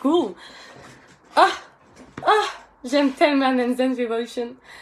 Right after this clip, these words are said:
Ah, puis les, c'est toutes des tunes verts d'oreille, verts d'oreille, là. Que genre, en tout cas, c'est des,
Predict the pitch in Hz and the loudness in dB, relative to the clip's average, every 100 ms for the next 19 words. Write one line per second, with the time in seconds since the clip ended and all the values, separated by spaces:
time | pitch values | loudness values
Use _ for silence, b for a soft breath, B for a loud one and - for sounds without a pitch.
0 | B B - 320 302 277 269 - - 269 | B B 4 4 4 0 0 -4 -4 -2
1 | 339 262 254 277 277 240 262 226 220 233 | -2 -2 -2 0 2 2 0 0 0 0
2 | 226 - 208 202 226 254 247 220 226 240 | 0 -4 -12 -4 0 0 0 -4 -2 -4
3 | 202 190 - B B B B - 220 233 | -4 -10 -14 B B B B 2 2 4
4 | 208 196 196 - B B B B B B | 2 2 -2 -6 B B B B B B
5 | _ 392 381 370 381 381 359 349 269 294 | _ 0 2 2 2 2 2 2 0 -2
6 | 285 233 240 262 247 202 208 | -2 -2 0 0 0 -2 -4